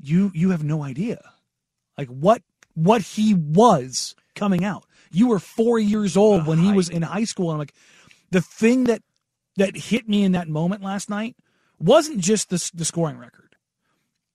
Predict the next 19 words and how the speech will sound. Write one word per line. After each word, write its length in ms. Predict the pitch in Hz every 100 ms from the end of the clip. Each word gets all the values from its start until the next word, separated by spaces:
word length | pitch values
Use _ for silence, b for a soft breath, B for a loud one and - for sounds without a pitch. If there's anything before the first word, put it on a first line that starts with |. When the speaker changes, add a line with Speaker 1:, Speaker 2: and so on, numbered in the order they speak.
| _ _ -
Speaker 1:
It 180 | 214 240
was 560 | 202 190 180 160 - - _ _ _ _ -
no 360 | 160 190 214
one 320 | 269 262 247 226
has 260 | 185 170 - _
ever 540 | 180 220 196 240 247 - -
been 460 | 143 190 196 202 185
more 400 | 175 180 220 196
hyped 540 | - 226 - - - _ _ _ _ _ _ _ _ _ _ _ _ _
and 180 | 190 175
exceeded 460 | - - 175 160 -
it. 80 | _ _ _ _ _ _ 101
Speaker 2:
Yeah. 200 | 98 87 _ _ _ _ _
Yeah. 200 | 123 165
Speaker 1:
He, 100 | 202
he, 220 | 226 233 B B 262
he 40 |
did 260 | 196 294 214
both. 520 | 247 320 - - -